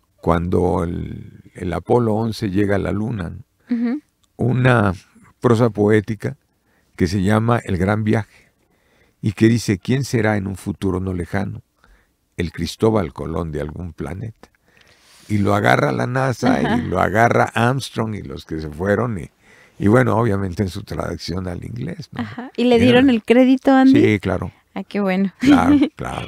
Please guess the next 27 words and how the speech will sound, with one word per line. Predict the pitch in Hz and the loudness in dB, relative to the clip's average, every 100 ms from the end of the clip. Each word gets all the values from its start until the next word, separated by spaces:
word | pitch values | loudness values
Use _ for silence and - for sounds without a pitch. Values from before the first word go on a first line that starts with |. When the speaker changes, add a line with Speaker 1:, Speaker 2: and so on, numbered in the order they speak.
| - | -12
Speaker 1:
claro | - - | -16 -16
que | - | -16
sí | - - | -6 -4
le | 80 | -2
dieron | 78 78 | -2 -4
Speaker 2:
Ok. | - | -4
Speaker 1:
el | - | -6
crédito | 85 95 - | -6 -6 -10
a | |
Amado | 73 78 - | -12 -10 -10
Nervo, | - 127 95 - | -8 -8 -8 -12
¿no? | 123 - 220 | -14 -12 -14
Speaker 2:
Ok. | - - - | -12 -14 -2
Speaker 1:
Porque | 117 110 123 | 4 4 4
además | 123 160 127 | 4 2 2
Amado | - 160 165 | 0 0 0
Nervo, | 147 139 135 - | 0 0 0 -4
aparte | - 117 117 135 | -4 -8 -4 -2
de | 110 | 0
esto, | 101 - - 107 110 - _ _ _ _ _ - | -2 -4 -6 -6 -6 -12 _ _ _ _ _ -2
eh, | 92 92 87 85 82 | 2 4 2 0 -2
su | - 110 | -4 -4
trabajo, | 90 104 107 117 113 120 92 - _ | 0 2 4 2 0 -4 -6 -10 _
por | - - | -12 -10
ejemplo, | 113 104 98 | -10 -8 -8
en | 85 | -8
la, | - - | -10 -12